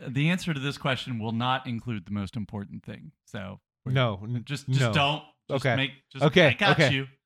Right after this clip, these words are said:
Speaker 1: I got
Speaker 2: Okay.
Speaker 1: you.
Speaker 2: I'm,
Speaker 1: So
Speaker 2: you, you better, you better got me.
Speaker 1: I, I got you. Gameplay. Each time you die, you have a chance to upgrade your skills,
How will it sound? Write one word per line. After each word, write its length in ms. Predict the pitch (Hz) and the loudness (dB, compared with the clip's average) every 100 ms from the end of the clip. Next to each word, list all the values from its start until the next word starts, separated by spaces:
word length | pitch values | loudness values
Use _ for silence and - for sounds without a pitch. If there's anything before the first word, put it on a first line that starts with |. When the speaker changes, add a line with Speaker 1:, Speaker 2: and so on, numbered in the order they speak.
| _ | _
Speaker 1:
I 80 | 104 | -8
got 220 | 104 151 | -2 0
Speaker 2:
Okay. 180 | 110 123 | 0 0
Speaker 1:
you. 60 | 107 _ _ _ _ _ | -2 _ _ _ _ _
Speaker 2:
I'm, 200 | - 135 131 | -2 -2 2
Speaker 1:
So 220 | 170 127 | 0 2
Speaker 2:
you, 100 | 139 127 | -2 -2
you 120 | 139 | -2
better, 480 | 117 147 143 123 107 | 2 2 4 0 -2
you 100 | 120 | -8
better 220 | 110 120 104 | -4 -4 -4
got 220 | 95 85 | -8 -12
me. 180 | 85 - _ _ - | -18 -20 _ _ -2
Speaker 1:
I, 240 | 120 143 - | 2 2 0
I 100 | 113 | -2
got 280 | 139 127 | 0 -2
you. 160 | 123 95 - | -4 -6 -2
Gameplay. 680 | 135 143 139 127 104 85 80 _ _ _ _ _ _ _ _ _ _ _ _ - | 0 0 -2 -6 -6 -6 -10 _ _ _ _ _ _ _ _ _ _ _ _ -6
Each 220 | 135 - | -6 -2
time 280 | 156 151 156 | 0 2 2
you 140 | 175 | 0
die, 480 | 165 156 208 117 - - _ _ _ _ _ _ _ _ - | 2 2 0 -4 -10 -20 _ _ _ _ _ _ _ _ -4
you 120 | 135 | 0
have 120 | 175 | 2
a 60 | 180 | 0
chance 360 | - 160 160 | 0 0 0
to 140 | - - | -4 -2
upgrade 460 | 143 139 135 123 | -2 -2 -4 -2
your 140 | 127 110 | -4 -6
skills, 580 | - 135 95 - - | -6 -6 -6 -10 -20